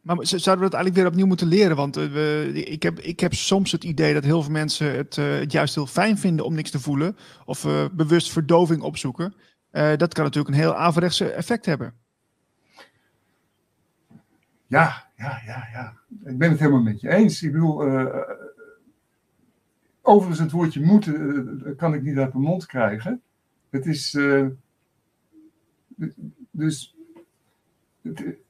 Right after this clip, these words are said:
Speaker 2: ik werk alleen, ik ga alleen maar aan het werk als mensen contact met mij opnemen. En die hebben, komen ze vaak met gezondheidsvragen. En dan is de vraag vaak, eh, ben ik bijvoorbeeld, ben, eh,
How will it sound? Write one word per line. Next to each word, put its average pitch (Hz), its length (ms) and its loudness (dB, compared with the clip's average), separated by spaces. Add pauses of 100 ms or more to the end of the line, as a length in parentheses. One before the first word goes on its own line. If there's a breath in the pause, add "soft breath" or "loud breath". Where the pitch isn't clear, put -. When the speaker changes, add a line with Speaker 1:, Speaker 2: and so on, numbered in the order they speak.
(120)
Speaker 2:
ik 135 180 -2
werk 202 280 6
alleen, 202 360 2
ik 165 100 -8
ga 185 140 4
alleen 196 200 2
maar 185 120 2
aan 160 80 0
het 135 120 -4
werk 160 240 -2
als 151 120 -8
mensen 156 320 -2
contact 143 400 -2
met 120 160 -4
mij 175 300 4
opnemen. 170 540 -2
En 151 80 -2
die 139 100 2
hebben, 120 220 -2
komen 123 260 -2
ze 107 120 -16
vaak 120 320 -2
met 104 160 -10
gezondheidsvragen. 156 1900 -2 (720)
En 135 160 2
dan 127 160 4
is 117 120 -2
de 127 100 -12
vraag 139 380 2
vaak, 151 360 0 (600)
eh, 123 100 -8
ben 135 260 4
ik 123 120 0
bijvoorbeeld, 113 460 -6
ben, 127 240 -4
eh, 131 200 -2